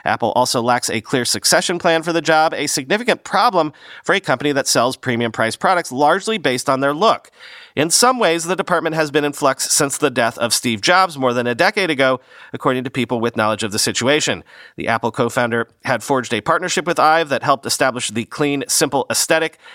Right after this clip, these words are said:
that remains the tech giant's hallmark today. But an increased emphasis on costs, along with other distractions, created new difficulties," they say.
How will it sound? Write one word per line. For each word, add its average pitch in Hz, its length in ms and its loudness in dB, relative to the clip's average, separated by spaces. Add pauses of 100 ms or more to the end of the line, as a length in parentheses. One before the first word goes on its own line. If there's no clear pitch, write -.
(160)
that 139 100 4
remains 135 400 -2
the 131 140 -2
tech 123 240 -2
giant's 117 300 0
hallmark 113 340 0
today. 123 520 0 (360)
But 147 100 2
an 160 140 0
increased 240 500 0
emphasis 190 460 0
on 135 180 2
costs, 220 580 0 (320)
along 135 220 4
with 123 100 -2
other 196 220 2
distractions, 156 560 0
created 143 380 -2
new 131 100 2
difficulties," 143 640 0
they 104 140 0
say. 87 400 -2